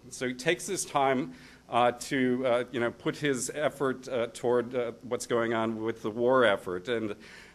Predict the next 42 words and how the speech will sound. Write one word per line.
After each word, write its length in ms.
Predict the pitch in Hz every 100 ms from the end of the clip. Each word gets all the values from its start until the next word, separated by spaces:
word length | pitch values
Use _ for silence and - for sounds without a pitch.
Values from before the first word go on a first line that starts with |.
| -
uh, 260 | 120 113 117 113 -
you 100 | 151
know, 140 | 139
in, 140 | 135 123
in, 180 | 135 120 - -
in 100 | 123
his 180 | 123 107
book, 460 | - 143 147 151 120
one 200 | 127 143
of 120 | 131
the 120 | 127
things 320 | 123 139 131
he 100 | 135
talks 300 | 123 135 131
about 320 | 131 123 127
was, 420 | 131 127 123 117 123
you 120 | 156
know, 200 | 147 139 - - - - - - -
it 60 |
was 140 | 135 131
all 160 | 160
great, 300 | 143 139 139
it 60 | 143
was 140 | 120
all 180 | 135 135
good, 440 | 120 131 127 123 127 - - - - - - - -
but 120 | 135
he 80 | 143
was 160 | 127
basically 480 | 151 156 156 131 123
m-, 240 | 117 123 123
losing 360 | 131 127 113
money 340 | 110 123 117 104
hand 280 | 117 113 104
over 280 | 104 95
fist 580 | 87 - 95 82 - - - - -
doing 300 | 104 98 92
this. 340 | 80 76 - - - -
But 260 | - 92 - - - - - - - - - -
that 140 | 95
was 160 | 107 101
okay. 300 | 104 -